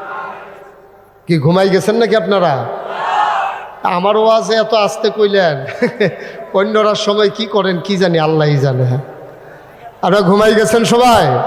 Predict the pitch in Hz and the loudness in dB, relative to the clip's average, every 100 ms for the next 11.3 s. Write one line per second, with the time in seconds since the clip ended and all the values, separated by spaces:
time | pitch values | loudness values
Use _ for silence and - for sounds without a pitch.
0 | - - - - - - - - - - | -2 -2 0 0 0 0 0 0 0 -4
1 | - - 175 202 - - 214 - 220 190 | -6 -4 -2 -2 -2 -4 -4 -4 -6 -2
2 | 208 202 208 214 208 240 240 180 127 - | 0 0 0 0 0 0 0 0 -4 -8
3 | - - - - 185 202 214 226 - 220 | -14 -16 -12 -4 -2 0 0 0 0 0
4 | 226 196 214 220 220 226 208 220 226 226 | 2 2 0 0 0 0 0 -2 0 2
5 | 220 196 127 117 - - - - 160 - | 2 0 -2 -10 -10 -10 -6 -4 -2 0
6 | - - - - 175 180 196 160 190 185 | 0 -2 -2 -4 -2 -2 0 -2 -2 -2
7 | 180 208 214 202 220 214 185 196 185 165 | -2 0 2 0 0 0 2 2 2 2
8 | 160 185 240 - - - - - - - | 2 2 0 -6 -12 -12 -12 -10 -10 -10
9 | - - 151 185 185 - 196 220 214 214 | -10 -4 -2 0 2 2 2 2 2 2
10 | 202 202 202 156 175 202 196 170 156 143 | 2 2 2 2 2 4 4 4 2 2
11 | 165 180 151 | 2 2 0